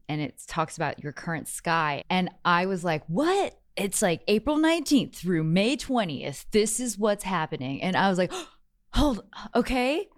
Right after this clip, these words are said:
All right." I'm looking at my calendar and being like, "What's happening?" <laughs>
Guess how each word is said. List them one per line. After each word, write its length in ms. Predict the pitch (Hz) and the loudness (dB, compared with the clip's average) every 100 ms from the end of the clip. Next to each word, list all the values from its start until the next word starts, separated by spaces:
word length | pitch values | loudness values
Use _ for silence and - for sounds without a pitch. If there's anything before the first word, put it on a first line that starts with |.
| _ _ - | _ _ 0
All 140 | 285 | 4
right." 340 | 294 285 330 | 6 4 2
I'm 120 | 247 220 | 2 2
looking 180 | 233 254 | 2 0
at 80 | |
my 100 | 220 208 | 0 0
calendar 600 | 269 214 226 233 247 233 | 0 2 2 2 2 2
and 120 | 220 | 2
being 180 | 226 220 | 2 2
like, 160 | 202 | 2
"What's 180 | 240 359 | 2 2
happening?" 360 | 349 381 440 440 - - - | 2 2 0 -2 -4 -6 -6
<laughs> 800 | 906 784 - - 698 - - | -4 -6 -8 -8 -8 -8 -8